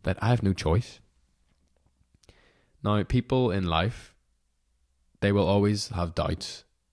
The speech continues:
about the decisions that we make. Um, you know, that's, that's just normal. We're human, they're human, we'll make bad mistakes, they'll make bad judgment calls,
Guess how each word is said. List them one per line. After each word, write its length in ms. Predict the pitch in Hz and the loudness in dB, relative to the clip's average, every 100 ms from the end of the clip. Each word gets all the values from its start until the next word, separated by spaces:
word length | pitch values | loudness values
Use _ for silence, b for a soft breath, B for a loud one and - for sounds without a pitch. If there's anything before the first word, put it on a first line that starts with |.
| _ | _
about 240 | - 90 - | -4 -4 -2
the 80 | 85 | -4
decisions 440 | 85 87 78 82 | -4 -4 -2 -4
that 100 | 78 | -4
we 140 | 80 | -4
make. 360 | 78 80 - - _ _ _ _ _ _ - | -6 -8 -12 -20 _ _ _ _ _ _ -8
Um, 440 | 82 78 78 78 - _ _ _ _ _ | -4 -4 -4 -8 -14 _ _ _ _ _
you 100 | 101 | -4
know, 120 | 90 | -2
that's, 280 | 82 95 - - | 0 0 -2 0
that's 220 | 101 - | 0 0
just 180 | - 85 | -6 -4
normal. 340 | 76 71 80 - _ _ | -4 -2 -6 -10 _ _
We're 160 | 95 101 | 2 2
human, 420 | 101 101 101 113 - | 2 2 0 -4 -10
they're 180 | - 87 | -2 -2
human, 400 | 82 85 85 87 - | 0 0 -2 -4 -2
we'll 140 | 92 | 0
make 180 | 87 82 | 0 0
bad 200 | 90 82 | 0 0
mistakes, 420 | 82 - 82 - b b b b | -2 -4 -6 -6 b b b b
they'll 120 | 90 | -2
make 200 | 90 85 | 0 0
bad 200 | - 80 | 0 0
judgment 320 | 78 78 82 80 | 0 -4 -4 -6
calls, 360 | 76 78 78 | -2 -2 -4